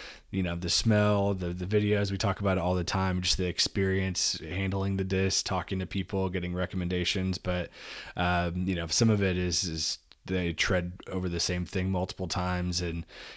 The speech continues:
kind of, uh, at the end of it slows down a bit, but it was really cool just to kinda see the progression. This lady, um, running her store in Bend, Oregon from when there was, like, five down to when they're the last one, and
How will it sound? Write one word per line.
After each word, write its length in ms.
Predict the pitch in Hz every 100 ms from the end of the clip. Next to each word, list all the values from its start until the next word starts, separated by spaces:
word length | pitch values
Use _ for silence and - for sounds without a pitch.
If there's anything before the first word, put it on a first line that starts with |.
| -
kind 220 | - 95
of, 240 | 87 85
uh, 100 | 87 85
at 100 | 92
the 100 | 82
end 140 | 87
of 80 | 90
it 160 | 87 80
slows 300 | - 90 87
down 240 | 87 90
a 60 | 90
bit, 280 | 90 95 78
but 200 | 87 82
it 60 | 90
was 180 | 90
really 180 | 85 82
cool 300 | 80 90 82
just 180 | 85 80
to 60 | 87
kinda 220 | - 90
see 280 | 85 - 90
the 60 | 85
progression. 640 | 87 90 87 - 85 85
This 200 | 87 -
lady, 360 | 87 85 87 - - - - -
um, 600 | 90 90 85 82 82 92
running 220 | 95 95
her 120 | 90 87
store 420 | - 101 90 90
in 140 | 87
Bend, 300 | 87 90 87
Oregon 500 | 80 92 87 87 87
from 240 | 85 90 85
when 140 | 85
there 100 | 82
was, 160 | 82 87
like, 180 | 82
five 460 | - - 95 92 92
down 300 | 85 87 90
to 180 | - 90
when 140 | 90
they're 100 | 90
the 80 | 90
last 380 | 87 90 - 92
one, 260 | 92 101
and 240 | 95 87